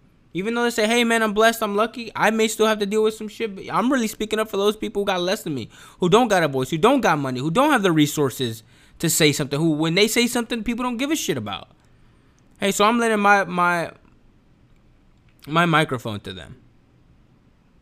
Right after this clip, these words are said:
I'ma sit here and I'ma champion for 'em. I'ma make sure that they're not forgotten about. So, you know what? Yeah, it sucks that we didn't have sports for two days.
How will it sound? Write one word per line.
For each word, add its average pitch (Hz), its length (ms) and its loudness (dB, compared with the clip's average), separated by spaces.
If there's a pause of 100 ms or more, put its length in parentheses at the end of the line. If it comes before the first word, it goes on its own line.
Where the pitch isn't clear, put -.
(360)
I'ma 233 260 6
sit 208 240 0
here 190 200 -2
and 170 80 -4
I'ma 175 180 -2
champion 110 580 -8
for 110 120 -16
'em. 92 220 -16
I'ma 202 200 0
make 170 200 -2
sure 131 140 -6
that 110 100 -8
they're 104 120 -12
not 80 160 -16
forgotten - 420 -20
about. 55 300 -20 (2250)
So, - 120 -8
you 196 160 0
know 247 100 4
what? 277 220 6
Yeah, 240 220 4
it 180 80 0
sucks - 300 -2
that 170 80 0
we 147 120 0
didn't 131 120 -4
have 120 140 -6
sports 113 420 -10
for 113 120 -10
two 107 180 -10
days. 101 440 -10